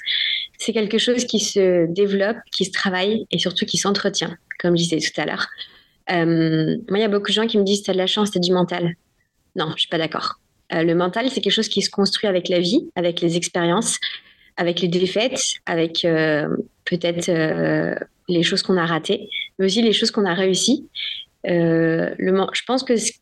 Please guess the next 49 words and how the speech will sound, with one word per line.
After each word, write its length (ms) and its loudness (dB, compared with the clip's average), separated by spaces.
là 200 2
où 60 4
c'est 180 0
dur, 220 0
c'est 140 2
que 120 -2
le 80 2
mental, 520 2
se, 560 2
c'est 220 -2
pas 160 -2
linéaire. 440 4
Ça 140 -2
se 80 -2
construit 360 0
pas 400 0
de 100 0
la 100 4
même 120 2
façon 260 0
chez 200 0
les 200 2
uns 60 2
ou 80 2
chez 180 0
les 160 2
autres. 320 -2
Je 160 0
pense 240 0
que 100 -2
c'est 160 0
quelque 220 0
chose 200 2
aussi 260 2
qui 140 0
est, 180 4
hum, 320 4
qui 160 0
est, 400 6
des 200 0
fois, 180 0
qui 160 -2
fait 160 2
peur. 340 -2
C'est 180 -4
quelque 120 -2
chose 160 2
qu'on, 220 0
que 760 2